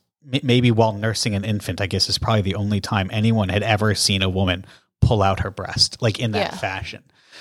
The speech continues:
Speaker 1: So to, to then take that narrative and then you are using that same to, to, to, to feed this
Speaker 2: This demonic creature.
Speaker 1: thing. Ugh.
Speaker 2: So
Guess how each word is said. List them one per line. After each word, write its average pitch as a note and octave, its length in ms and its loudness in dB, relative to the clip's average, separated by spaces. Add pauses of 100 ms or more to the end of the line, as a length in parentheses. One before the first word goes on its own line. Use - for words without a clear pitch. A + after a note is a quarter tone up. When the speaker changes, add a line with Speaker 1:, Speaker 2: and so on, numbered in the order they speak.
(140)
Speaker 1:
So B2+ 560 2 (580)
to, - 140 0
to B2 160 -2
then C#3 220 2
take B2 300 0
that A#2+ 340 0
narrative G2 380 -8
and G2 160 -6
then G#2 320 -6
you A2+ 280 -6
are B2+ 100 4
using A2 420 -2
that G#2 240 -2
same B2 480 4 (360)
to, G#2+ 200 -2
to, - 300 -10
to, - 260 -12
to - 160 -12
feed A#2+ 560 -2 (560)
this - 320 2
Speaker 2:
This E3 220 0
demonic D#3 800 -2
creature. A3+ 500 -4
Speaker 1:
thing. A2+ 420 -2 (1500)
Ugh. A#2+ 420 2 (240)
Speaker 2:
So F#3+ 460 2